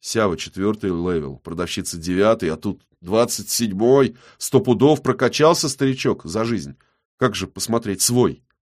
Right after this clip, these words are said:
Панюков заметно успокаивается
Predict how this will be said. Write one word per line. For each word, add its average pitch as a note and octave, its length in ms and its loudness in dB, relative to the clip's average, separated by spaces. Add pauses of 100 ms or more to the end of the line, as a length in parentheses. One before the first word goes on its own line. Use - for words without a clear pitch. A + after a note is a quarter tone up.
(360)
Панюков F2+ 560 -8
заметно E2 460 -6
успокаивается C3 1000 0